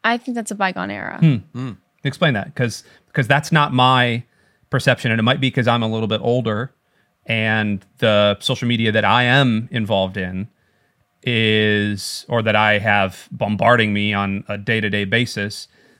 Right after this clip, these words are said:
Speaker 2: <clears throat> a lot of it's politically charged, politically motivated,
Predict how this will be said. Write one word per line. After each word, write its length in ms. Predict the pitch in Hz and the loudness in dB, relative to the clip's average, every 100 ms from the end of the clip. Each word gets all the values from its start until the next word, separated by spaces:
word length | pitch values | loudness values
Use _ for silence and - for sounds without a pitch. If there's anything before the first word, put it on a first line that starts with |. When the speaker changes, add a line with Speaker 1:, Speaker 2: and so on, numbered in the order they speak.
| _ - | _ -10
Speaker 2:
<clears throat> 240 | - - | -4 4
a 300 | 165 139 113 - _ - | 6 4 -2 -10 _ 2
lot 160 | 131 | 2
of 60 | 120 | 2
it's 100 | - | -2
politically 400 | 131 117 110 120 | 0 0 0 -2
charged, 460 | 131 117 151 - - _ - | 2 2 0 -12 -20 _ -6
politically 380 | 123 123 117 107 | -2 -2 -2 -2
motivated, 580 | 101 98 98 98 127 | -2 -2 -2 -4 -8